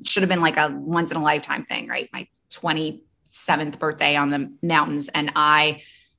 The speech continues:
was annoyed because you couldn't get alcohol up there. And then I carried one bottle of wine in my backpack. And I remember saying to my mom, like, "Don't share this with anyone." And then we drank it and I couldn't get drunk. And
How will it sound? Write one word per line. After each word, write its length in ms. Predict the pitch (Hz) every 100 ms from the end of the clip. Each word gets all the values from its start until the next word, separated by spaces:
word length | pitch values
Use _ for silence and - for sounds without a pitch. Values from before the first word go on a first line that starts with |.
| _
was 600 | 156 165 170 165 170 156 - -
annoyed 540 | 180 175 165 165 170
because 480 | 180 185 160 - -
you 140 | - 165
couldn't 220 | - 147
get 80 | 147
alcohol 360 | 143 143 208 220
up 120 | 233
there. 220 | 262 302
And 180 | - 185
then 140 | 160
I 80 | 151
carried 420 | 151 185 170 165 147
one 180 | 160 165
bottle 300 | 156 156 156
of 120 | 143
wine 220 | 147 151
in 60 | 151
my 100 | 147
backpack. 460 | 147 147 151 147 -
And 100 | 147
I 20 |
remember 220 | 147 143
saying 220 | 147 151
to 40 | 165
my 140 | 151
mom, 400 | 147 147 147 147
like, 200 | 147 143 - _
"Don't 200 | 165 160
share 280 | - 160 156
this 200 | 151 -
with 120 | - _ _ -
anyone." 540 | 170 170 170 165 165 - _ - _ _ -
And 200 | 175 170
then 460 | 160 156 160 156
we 140 | 156 151
drank 320 | 185 190 185
it 260 | 175 170 -
and 100 | 156
I 80 |
couldn't 280 | 151 185 175
get 200 | 165 -
drunk. 460 | 160 151 156 156 - -
And 460 | 160 160 160 156